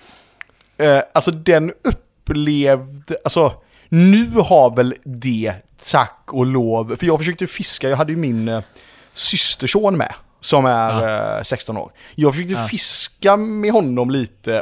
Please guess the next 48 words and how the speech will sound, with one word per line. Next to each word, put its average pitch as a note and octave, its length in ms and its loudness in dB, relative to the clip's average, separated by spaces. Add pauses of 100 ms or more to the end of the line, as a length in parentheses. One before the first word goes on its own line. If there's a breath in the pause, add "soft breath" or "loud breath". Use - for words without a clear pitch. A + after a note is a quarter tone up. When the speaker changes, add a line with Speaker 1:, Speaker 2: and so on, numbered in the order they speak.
Speaker 1:
om, A2 400 -2 (280 soft breath)
om D3+ 280 2
det C3+ 220 -2
var A#2 120 0
tillåtet D#3 840 -4
att F#3+ 80 -4
säga G3 460 -4
så - 200 -10
längre. G2 320 -10 (560)
Speaker 2:
<laughs> - 520 -6
Speaker 1:
Eller G3+ 140 4
vet, E3+ 140 6
om D#3 100 4
det D#3 160 0
sa A3 380 4
så - 120 0
här, A#2+ 80 2
men C3 100 0
han, D3+ 260 2
han D3 180 2
fattar C#3 300 -4
inte A2 140 -6
riktigt. G2+ 280 -10
Men, C3 220 0 (460 loud breath)
men, D#3+ 380 4
eh, - 60 -12 (340)
eh, D3 360 2
men E3+ 120 -2
jag F3 100 2
tänker D3 160 -6
att A#2+ 140 -10
det C3+ 140 -6
sas A#2 720 0
väl A#3+ 180 0
mer C#3 260 -4
som A2 340 -4
ett, G#2 140 -10
liksom, A2 260 -8 (240 loud breath)
det D3 100 -6
var, F3 140 0
det C#3+ 300 -4
sas B2+ 580 0
ju C4 40 -2
inte B2+ 200 -4
som B2 120 -4
en A2+ 60 -4
psykning D3+ 540 -8
då. - 360 -8